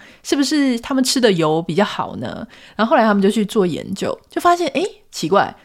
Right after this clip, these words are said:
这个乡村的人，他们跟别人，然后整个美国人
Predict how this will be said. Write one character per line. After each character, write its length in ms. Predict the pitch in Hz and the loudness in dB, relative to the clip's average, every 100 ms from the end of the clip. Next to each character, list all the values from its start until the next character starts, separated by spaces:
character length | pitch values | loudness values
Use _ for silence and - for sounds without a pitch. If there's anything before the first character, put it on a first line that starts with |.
| _ - | _ -2
这 120 | 403 | 2
个 60 | 339 | 4
乡 180 | 320 | 4
村 180 | 330 302 | 4 2
的 120 | 294 | 4
人， 200 | 170 78 - | 2 2 -4
他 160 | - 311 | -4 -2
们 100 | 269 | 4
跟 220 | 269 285 - | 4 4 0
别 220 | 180 165 | 2 4
人， 240 | 190 135 151 233 _ - | 4 4 -2 -8 _ -8
然 80 | 196 | -6
后 40 | |
整 120 | 190 175 | -2 0
个 80 | |
美 160 | 190 156 | 0 0
国 180 | 165 | 2
人 100 | 180 | 2